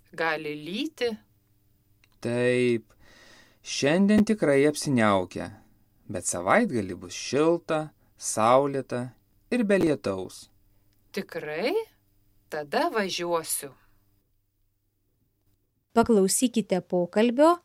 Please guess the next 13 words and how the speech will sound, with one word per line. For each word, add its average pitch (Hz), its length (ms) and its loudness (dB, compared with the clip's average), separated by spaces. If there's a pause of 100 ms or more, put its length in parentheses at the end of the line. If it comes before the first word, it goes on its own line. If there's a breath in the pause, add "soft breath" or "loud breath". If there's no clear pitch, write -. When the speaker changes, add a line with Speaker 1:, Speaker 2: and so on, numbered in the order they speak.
(120)
Speaker 3:
antrą 220 640 0
kartą. 185 500 0 (2250)
Speaker 2:
Lina, 117 400 -2 (480)
važiuojame 117 560 2
savaitgaliui 117 560 0
prie 95 240 -4
jūros. 90 640 -6 (800)
Speaker 1:
Nežinau, 202 920 -2
Andriau. 156 640 -8 (500)
Žiūrėk, 262 600 0 (100)
kokie 294 380 -2 (100)
juodi 233 320 2
debesys, 165 840 0